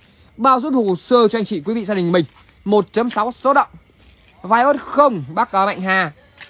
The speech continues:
Vios thì bên em có rất là nhiều mẫu Vios nhá. Bác đang quan tâm đến Vios tầm đời bao nhiêu anh nhỉ? Đang quay vân, ờ, <clears throat> tầm đời bao nhiêu thì bác, ờ, bình luận cho em chi tiết một xíu này, em tư vấn cho này.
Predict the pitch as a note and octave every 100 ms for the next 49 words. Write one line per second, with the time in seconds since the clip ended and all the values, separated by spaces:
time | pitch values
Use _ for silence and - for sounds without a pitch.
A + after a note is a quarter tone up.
0 | - A3+ B3 C#4 A3+ A3 G#3+ G3+ F#3+ G3
1 | A3+ C4 B3+ C#4+ - G3+ F#3 F3 E3 D#3+
2 | D#3 F#3 A#3 A3+ B3 B3 D4 A#3+ A#3+ A#3
3 | A3 G#3+ G#3 A3+ G#3+ A3 G#3+ B3 - F3+
4 | E3 E3 F3+ G3 G#3 G3+ G#3 B2+ _ _
5 | _ _ - G3 G#3 G#3 G3+ G#3 G#3+ G3+
6 | F#3+ - F#3+ E3+ _ E3+ F3 F3+ G3+ G#3
7 | F3 G3+ G#3+ F3 E3+ _ _ _ _ G3
8 | F#3+ F#3+ F3+ G#3 G3+ G3 F#3+ F#3 F3 A3+
9 | G#3 A#3+ E3 F3 G#3+ F3 F3 - D#3 F3+
10 | G#3+ E3